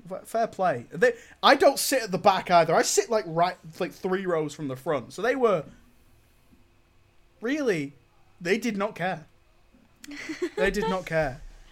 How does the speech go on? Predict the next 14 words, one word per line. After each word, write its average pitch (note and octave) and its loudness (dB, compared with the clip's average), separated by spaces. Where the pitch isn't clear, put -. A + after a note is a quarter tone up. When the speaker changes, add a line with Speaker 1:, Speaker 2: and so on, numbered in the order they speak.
Speaker 1:
Uh, D#3 -2
so D3+ -4
special A3 -2
shout E3+ 0
out C#3+ -6
to - -8
them. C3 -6
Awful G#3 6
shout D#3+ 0
out C#3 -2
to - -10
The C#3+ -2
Exorcist C#3 -8
Believer. B2+ -8